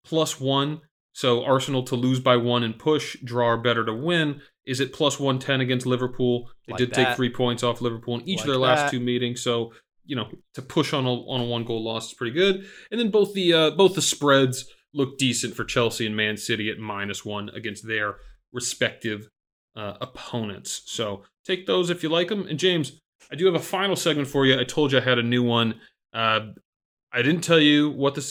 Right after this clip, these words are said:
Speaker 1: segment was, but I want you to be prepared. Uh, so this segment is called Quote of the Week, uh, and I'm gonna read you one from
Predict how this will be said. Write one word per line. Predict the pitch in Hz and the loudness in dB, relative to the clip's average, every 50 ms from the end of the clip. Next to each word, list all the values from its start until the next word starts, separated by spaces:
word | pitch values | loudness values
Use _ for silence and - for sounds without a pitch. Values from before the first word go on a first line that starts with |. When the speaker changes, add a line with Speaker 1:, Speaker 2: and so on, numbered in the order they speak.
| - - - | -10 -6 -2
Speaker 1:
segment | - 151 135 135 123 | 0 0 0 0 2
was, | 127 123 123 120 120 | 2 4 4 2 2
but | 120 120 | 0 -4
I | 113 | -4
want | 113 120 120 120 | -4 -4 -4 -4
you | |
to | - 127 120 | -4 -6 -6
be | 120 | -6
prepared. | - 127 - - 117 110 117 151 - - - _ _ _ _ - | -8 -8 -6 -4 -2 -2 -2 -4 -6 -10 -18 _ _ _ _ -10
Uh, | 117 110 104 | -10 -8 -8
so | - 123 | -6 -4
this | 135 165 - | -4 -2 2
segment | - 180 170 185 208 202 - | 4 4 4 4 2 -2 -4
is | - | -2
called | - 196 175 165 - | 0 0 0 0 -2
Quote | - - 147 143 143 147 | -2 2 4 4 6 4
of | 147 | 4
the | 156 | 0
Week, | 151 175 226 254 - - - - - - - - - - - - | 0 0 0 0 -2 -6 -10 -12 -12 -12 -12 -12 -12 -12 -8 -4
uh, | 131 123 120 123 107 | -2 0 0 0 0
and | 127 127 - | -2 -4 -4
I'm | - 143 143 147 | -2 -2 -2 0
gonna | 143 147 143 | 0 0 0
read | 139 139 139 135 131 | 0 0 0 0 -2
you | 139 | -2
one | 131 139 135 135 131 131 - | 0 0 0 0 0 -2 -2
from | - - - 135 127 127 123 120 123 | -4 -2 0 2 2 2 2 0 -2